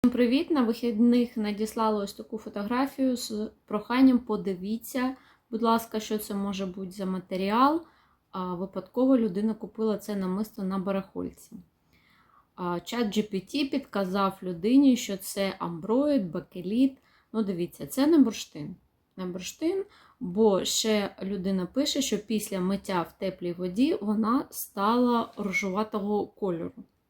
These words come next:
Не бурштин сто відсотків. І не бакеліт. Бакеліт, якщо його потримати під гарячою водою з крана, буде запах, м, як це кажуть, формальдегіду,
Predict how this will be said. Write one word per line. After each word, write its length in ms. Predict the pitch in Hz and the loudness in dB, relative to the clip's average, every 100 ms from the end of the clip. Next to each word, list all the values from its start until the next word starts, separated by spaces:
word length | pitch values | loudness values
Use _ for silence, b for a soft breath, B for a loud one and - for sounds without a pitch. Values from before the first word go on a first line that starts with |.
| _ _ _ _ _ _ | _ _ _ _ _ _
Не 120 | 208 | -2
бурштин 420 | 196 202 - 226 | -2 -4 -2 -2
сто 240 | 214 - 180 | -2 -4 -4
відсотків. 540 | 175 - - - - - _ | -4 -8 -10 -10 -20 -20 _
І 100 | - | 2
не 140 | 240 226 | 4 4
бакеліт. 500 | 190 - 180 202 - _ b b b | 0 -6 -12 -14 -16 _ b b b
Бакеліт, 480 | - 208 233 277 349 | -2 0 4 4 4
якщо 420 | 254 220 - 262 254 | 2 -2 -2 2 4
його 340 | 233 220 240 | 4 4 2
потримати 720 | 240 208 220 214 220 214 208 | 2 -4 2 4 4 2 -4
під 320 | 208 226 196 | -4 -2 0
гарячою 560 | 202 214 202 190 - 190 | 2 2 2 0 -4 -4
водою 320 | 196 190 190 | -2 -2 -2
з 100 | 185 | -4
крана, 500 | - 269 339 277 196 b b b b _ - | 0 4 6 6 2 b b b b _ -14
буде 500 | 170 247 233 208 - | 0 2 6 4 2
запах, 1000 | 190 170 208 269 - 233 220 - - _ _ _ _ _ _ _ _ _ _ | -6 -2 0 2 0 0 -2 -4 -16 _ _ _ _ _ _ _ _ _ _
м, 560 | 196 196 190 180 180 - - - - | -4 -2 -2 -2 -2 -6 -12 -20 -6
як 340 | 202 208 - | -2 -2 -4
це 80 | 190 | -10
кажуть, 540 | - 180 180 180 - _ _ _ | -4 -4 -4 -8 -10 _ _ _
формальдегіду, 840 | 233 240 240 226 190 160 156 - | 4 6 6 6 4 -2 -8 -14